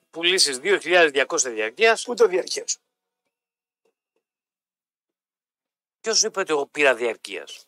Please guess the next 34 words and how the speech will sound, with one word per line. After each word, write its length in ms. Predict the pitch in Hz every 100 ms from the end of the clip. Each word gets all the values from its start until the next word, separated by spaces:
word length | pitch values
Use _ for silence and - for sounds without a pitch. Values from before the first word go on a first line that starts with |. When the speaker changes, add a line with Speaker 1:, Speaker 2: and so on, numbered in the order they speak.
| _
Speaker 2:
Ε, 120 | 160
αφού 180 | 160 -
είπαν 220 | 202 208
οι 60 | 202
σύνδεσμοι 360 | 233 226 208
να 100 | 208
πάρουμε 260 | 220 226 214
Speaker 1:
Οι 20 |
Speaker 2:
διαρκείας. 340 | 220 214 - 269
Speaker 1:
σύνδεσμοι 400 | 262 208 123 110
λένε 220 | 101 92
αυτό 140 | -
το 80 | -
πράγμα. 360 | 90 85 80 _
Speaker 2:
Ε. 160 | - - -
Speaker 1:
Δεν 220 | 170 214
είπα 140 | 220 185
ότι 160 | -
εγώ 240 | 151 127 135
το 140 | 123
λέω, 200 | 110 107
ότι 160 | 117 127
εγώ 60 | 123
Speaker 2:
Μάλιστα. 180 | 120
Speaker 1:
πήρα 140 | 127 117
διαρκείας 560 | 120 110 - 123 110
για 120 | 98 101
να 60 |
κάνω 180 | 98 98
αυτό 100 | 92
το 60 | 185
Speaker 2:
Πήρες 120 | 185 95
Speaker 1:
πράγμα. 180 | 185
Speaker 2:
διαρκείας. 340 | 180 208 -